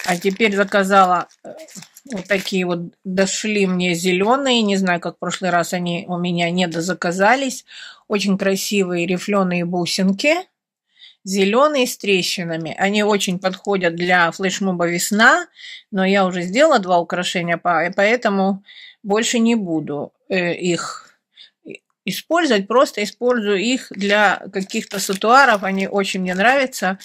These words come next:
Красивые, легенькие и хорошо сделанные.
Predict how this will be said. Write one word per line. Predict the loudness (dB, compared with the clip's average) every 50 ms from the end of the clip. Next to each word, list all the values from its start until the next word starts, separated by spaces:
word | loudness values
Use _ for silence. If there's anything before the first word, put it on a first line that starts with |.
| -12 -12 -14 -14 _ -8
Красивые, | -6 -4 -4 -4 -4 -2 0 0 0 2 2 2 2 2 2
легенькие | 2 2 2 2 2 2 0 0 0 0 -2 -4 -4 -4 -6
и | -6 -4 -2 0 0 0 0 -2 -6 _ _
хорошо | -6 -2 0 0 0 0 0 0 0 2 2 2 2 0
сделанные. | -2 -8 -8 -4 -2 0 2 2 2 0 0 -4 -8 -8 -10 -12